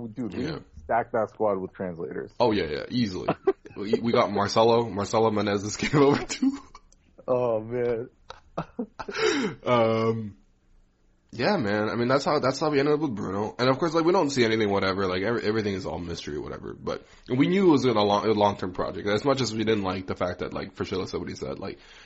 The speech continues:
Speaker 2: it was pretty true, right? Um, but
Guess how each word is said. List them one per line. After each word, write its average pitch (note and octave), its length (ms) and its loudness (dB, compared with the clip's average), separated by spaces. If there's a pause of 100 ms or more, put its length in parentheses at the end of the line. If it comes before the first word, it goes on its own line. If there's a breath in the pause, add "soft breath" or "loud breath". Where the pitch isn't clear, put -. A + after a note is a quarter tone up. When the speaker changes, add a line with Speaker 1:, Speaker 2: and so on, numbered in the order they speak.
(140 loud breath)
Speaker 2:
it - 80 -4
was A#2 120 0
pretty A2+ 220 0
true, - 360 -8
right? - 220 -6 (600 loud breath)
Um, F#2+ 580 4
but C#3+ 520 2